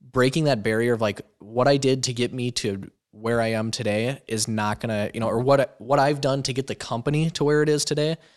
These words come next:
that personality and mindset that I've had needs to shift to go to the next level, because what I've done to get us here is not gonna be the same that's gonna get us to the next level. I need to have a different mindset.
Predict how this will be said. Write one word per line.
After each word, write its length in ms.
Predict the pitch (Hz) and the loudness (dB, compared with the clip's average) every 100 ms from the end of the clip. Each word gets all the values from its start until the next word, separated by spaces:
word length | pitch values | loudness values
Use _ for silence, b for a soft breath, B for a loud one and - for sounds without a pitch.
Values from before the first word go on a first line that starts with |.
| b _ | b _
that 220 | 127 - | -2 0
personality 640 | - 143 131 117 123 131 127 | -2 0 0 0 2 2 0
and 100 | 110 | -2
mindset 440 | 101 113 120 135 | -2 -4 -4 -2
that 100 | 135 | 0
I've 120 | 127 | 0
had 360 | 123 131 139 - | 0 -2 -4 -6
needs 280 | 113 123 - | -4 -4 -4
to 140 | 120 | -4
shift 540 | - - 117 135 - - | -4 -2 -2 -4 -8 -6
to 100 | 123 | -4
go 300 | 120 110 110 | -2 -2 -4
to 120 | 120 | -6
the 80 | 110 | -6
next 300 | 107 104 113 | -4 -4 -4
level, 320 | 113 117 139 | -2 0 -2
because 460 | 131 117 113 101 _ _ | -2 -4 -4 -6 _ _
what 180 | _ 117 | _ -4
I've 120 | 120 | -2
done 160 | 123 113 | -2 -4
to 60 | 113 | -4
get 100 | 107 | -4
us 100 | - | -4
here 340 | 123 104 101 b b - | -2 -4 -6 b b -12
is 120 | 110 | -6
not 200 | 107 104 | -4 -2
gonna 120 | 110 | -4
be 60 | 107 | -6
the 60 | 101 | -4
same 440 | - 104 101 98 | -4 -4 -8 -8
that's 160 | 101 - | -8 -8
gonna 140 | 107 | -8
get 100 | 101 | -8
us 140 | 98 - | -6 -8
to 80 | 101 | -8
the 80 | 98 | -10
next 260 | 95 - | -8 -10
level. 300 | 90 - - | -10 -10 -12
I 100 | - | -8
need 140 | 113 110 | -6 -6
to 40 | |
have 120 | 110 107 | -6 -6
a 20 | |
different 300 | 104 104 95 | -6 -8 -8
mindset. 480 | 95 98 95 98 | -8 -6 -6 -6